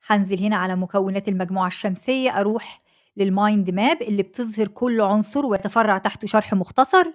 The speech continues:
لمكونات المجموعة الشمسية. طبعا أنت هتختار، تقدر على فكرة تغير في الألوان زي ما أنت عايز، أهو ألوان تلعب فيها براحتك. وزي ما قلت لك تقدر تقف هنا وتستخدم الميزة الجديدة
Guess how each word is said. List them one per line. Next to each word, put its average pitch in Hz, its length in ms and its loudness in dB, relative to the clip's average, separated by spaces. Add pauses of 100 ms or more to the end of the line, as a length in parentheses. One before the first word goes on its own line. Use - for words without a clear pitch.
(400)
لمكونات 208 720 -2
المجموعة 190 380 -2
الشمسية. 233 720 -4 (960)
طبعا 202 180 0
أنت 185 140 -4
هتختار، - 680 -2 (920)
تقدر 233 200 0
على 180 160 2
فكرة 214 220 -6
تغير 214 320 -2
في 208 160 -8
الألوان 214 400 -4
زي 254 300 -4
ما 214 80 -2
أنت 294 180 -6
عايز، 185 600 -6
أهو 180 200 -8 (420)
ألوان 240 720 -6
تلعب 220 360 -2
فيها 330 420 -8
براحتك. - 420 -14 (640)
وزي 233 200 0
ما 330 100 2
قلت 247 180 0
لك 262 140 2
تقدر 247 240 -2
تقف - 380 -4
هنا 294 160 -2 (420)
وتستخدم 208 580 -2
الميزة 208 380 0
الجديدة 240 720 -4